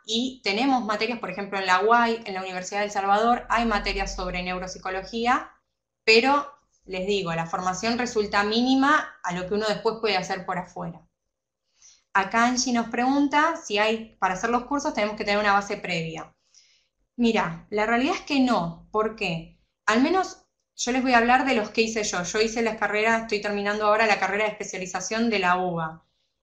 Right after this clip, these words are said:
Eh, la carrera de especialización de la uba considera que uno llega casi con una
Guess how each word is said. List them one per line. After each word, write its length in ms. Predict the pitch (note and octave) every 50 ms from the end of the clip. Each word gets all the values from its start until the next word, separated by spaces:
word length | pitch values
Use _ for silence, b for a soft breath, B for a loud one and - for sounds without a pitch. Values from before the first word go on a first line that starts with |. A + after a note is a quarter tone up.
| _ _
Eh, 240 | G3+ F#3+ F#3 F#3 F#3
la 120 | F#3+ F#3+ F#3+
carrera 260 | G#3 G#3 A#3 C4+ D4+
de 40 | C4+
especialización 640 | - C4 B3 - A3 G#3 - - A3 A3 C4 C4+
de 80 | C4+ C4
la 160 | C4 B3 B3+
uba 380 | C#4+ D#4 E4 E4 D#4+ - - -
considera 960 | - G#3+ G#3 G#3 G3+ - B3 A#3+ A#3+ D4 D#4+ D#4 C#4 D4 D#4 E4 D#4+ - - -
que 160 | - G#3+ G3+
uno 240 | A3 B3 C4 C4 B3
llega 400 | B3 - B3 A#3 A#3+ A#3+ A#3+ A#3
casi 480 | - A3+ A#3 - - G#3+ G#3+ A3 A3
con 220 | - F#3 F3+ F#3 F#3
una 500 | F#3+ F#3+ F#3+ G3 G3 F#3+ F3+ - -